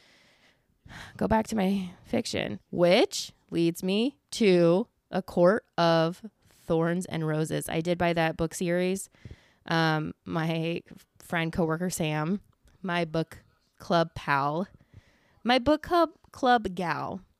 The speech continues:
she was like, "You have to read the akutar series." And I'm like, "akutar? What the, what is that?" And then she's like, "Oh, A Court of Thorns and Roses." Sorry, I'm just so used to using, like, the abbreviation akutar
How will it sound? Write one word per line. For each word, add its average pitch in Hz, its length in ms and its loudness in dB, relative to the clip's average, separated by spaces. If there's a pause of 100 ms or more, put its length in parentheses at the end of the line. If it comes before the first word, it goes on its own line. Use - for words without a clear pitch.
(1040)
she 226 320 0
was 196 180 2
like, 190 180 2
"You 208 80 0
have 214 220 -2
to 233 100 -4
read 226 160 0
the 202 80 -2
akutar 170 720 -2 (500)
series." 175 320 0
And 185 80 -2
I'm 185 80 -2
like, 160 200 -8
"akutar? - 580 -8
What 190 240 -6
the, 165 340 -4
what 226 240 0
is 170 220 0
that?" 185 440 0 (120)
And 185 140 -2
then 175 100 0
she's 190 260 -4
like, 180 260 0
"Oh, 202 200 6
A 165 80 2
Court 185 360 2
of 170 300 2 (420)
Thorns 180 280 4
and 175 120 -4
Roses." 170 360 4
Sorry, 170 400 2
I'm 160 120 -2
just 175 160 -4
so 175 80 -2
used 165 260 -2
to 165 60 -4
using, 160 280 0
like, 156 200 -4
the 175 80 -2
abbreviation 160 760 -2
akutar 160 1000 -6